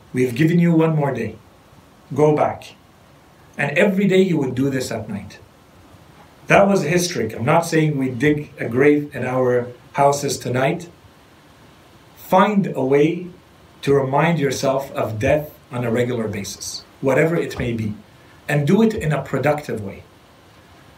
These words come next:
just like he did. So his point is not that I remember death, therefore I am depressed, and I hide in my house and I close the door and I stay depressed for the re-, rest of my life in seclusion.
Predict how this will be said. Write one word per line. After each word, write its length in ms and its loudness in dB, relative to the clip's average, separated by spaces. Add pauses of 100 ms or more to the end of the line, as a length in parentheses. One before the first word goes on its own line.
(220)
just 260 4
like 180 0
he 200 -2
did. 280 -8 (1120)
So 300 4
his 280 0
point 360 4
is 160 0
not 280 2
that 360 0 (220)
I 100 2
remember 500 2
death, 420 2
therefore 460 2
I 140 -2
am 140 -2
depressed, 600 0 (180)
and 120 -4
I 100 0
hide 220 2
in 80 -2
my 160 -2
house 240 2
and 120 -4
I 100 -4
close 300 0
the 120 -6
door 340 2 (140)
and 80 6
I 80 2
stay 240 2
depressed 460 -2
for 120 -2
the 120 -2
re-, 200 0
rest 240 -2
of 100 -4
my 140 0
life 260 0
in 80 -8
seclusion. 600 -4